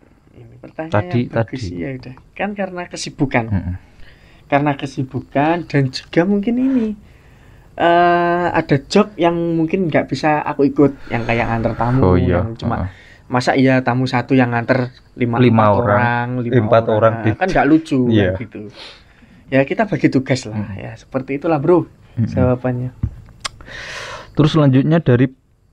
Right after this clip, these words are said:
Speaker 2: Padma Sudari.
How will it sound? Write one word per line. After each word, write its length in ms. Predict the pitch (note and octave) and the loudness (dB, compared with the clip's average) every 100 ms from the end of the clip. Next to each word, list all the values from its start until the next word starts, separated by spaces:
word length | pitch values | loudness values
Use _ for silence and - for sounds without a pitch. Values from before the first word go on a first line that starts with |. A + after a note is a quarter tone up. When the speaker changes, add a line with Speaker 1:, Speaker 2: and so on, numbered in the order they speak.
| _ _ _ _ | _ _ _ _
Speaker 2:
Padma 1040 | - A#2+ - _ _ _ _ B2 B2 A#2+ | 0 0 0 _ _ _ _ 0 2 2
Sudari. 1500 | A2+ - - - - - B2 A#2+ A2 G2+ G2 A2+ B2+ G2 F#2 | -2 -8 -16 -16 -20 -2 2 2 4 4 6 6 6 2 -4